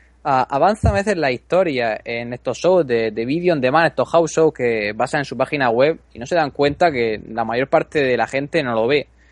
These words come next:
Entonces, por ejemplo, con el tema de The Kingdom, en el último show en Las Vegas, pasó eso, que Maria Canelli salió dentro de un combate diciendo que se había cansado de Adam Cole y que iba a buscar un nuevo miembro para The Kingdom que ganara el campeonato mundial, y de aquí que hubiera más fricción y demás,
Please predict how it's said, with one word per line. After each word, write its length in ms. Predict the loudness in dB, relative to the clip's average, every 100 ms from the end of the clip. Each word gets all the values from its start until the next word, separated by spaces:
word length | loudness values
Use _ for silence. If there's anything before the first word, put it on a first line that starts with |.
| _ _
Entonces, 260 | -2 0
por 140 | 0 0
ejemplo, 400 | 0 -2 0 -2
con 120 | -2
el 120 | -4
tema 240 | 0 2
de 80 | 4
The 160 | 2 0
Kingdom, 460 | -4 0 0 -2 -6
en 320 | -10 -8 -4
el 60 |
último 420 | -4 -2 -2 0 0
show 280 | 2 2
en 120 | 4 2
Las 160 | 0
Vegas, 340 | 2 2 2 -2 _ _ -6
pasó 260 | -4 0
eso, 280 | 0 0 -4
que 320 | -2 -2 -2
Maria 380 | -4 -2 2 2
Canelli 320 | 2 0 0
salió 160 | -2 -2
dentro 180 | -2 -4
de 80 | -4
un 80 |
combate 400 | -2 0 2 2
diciendo 640 | 0 0 0 0 0 -4 -4 -10 -20 _ -6
que 160 | -6
se 100 | -4
había 160 | -2 0
cansado 320 | -2 0 0
de 60 | 2
Adam 200 | 0 -2
Cole 380 | 0 0 0
y 20 | -2
que 60 |
iba 160 | 0 0
a 40 |
buscar 340 | 0 -2 -2 -2
un 60 |
nuevo 200 | -2 -4
miembro 340 | -2 -2 -2 0
para 220 | 2 4
The 100 | 2
Kingdom 440 | -2 -2 -2 -2
que 160 | -4 -6
ganara 220 | 0 2
el 40 |
campeonato 460 | 2 0 0 0 0
mundial, 520 | 0 -4 2 2 2 -2
y 100 | -4
de 80 |
aquí 300 | -2 -4 -8
que 100 | -2
hubiera 240 | 0 2 2
más 180 | 0 -2
fricción 340 | -6 -6 -4
y 60 | -2
demás, 340 | 0 0 -2